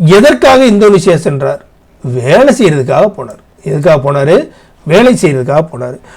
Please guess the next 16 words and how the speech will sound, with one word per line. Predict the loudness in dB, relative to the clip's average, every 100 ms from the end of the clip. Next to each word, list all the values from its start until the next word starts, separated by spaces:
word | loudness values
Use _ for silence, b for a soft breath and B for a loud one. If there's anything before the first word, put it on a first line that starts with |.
| B -2
பா | 0 2
சிங்காரம் | 0 2 2 2 0
பண்ணாட்டிய | 2 0 0 -2
ப-, | 0 -2 0
பணியாற்றிய | 2 2 2 0 0
இதழ் | 2 2
என்ன? | 2 0 -6 -8 B B
வேலையை | 0 4 4 4 4
முடிச்சிட்டு | 4 4 2 0 0 2
இங்க | 4 4
வந்து | 4 4
என்ன | 2 2
பண்ணாரு? | 2 2 0 0
தினத்தந்தி | 0 0 0 -2 0 2 2 4
இதழில் | 4 4 2 2
பணியாற்றினார். | 0 0 0 -2 -4 -2 0 0 -2 -6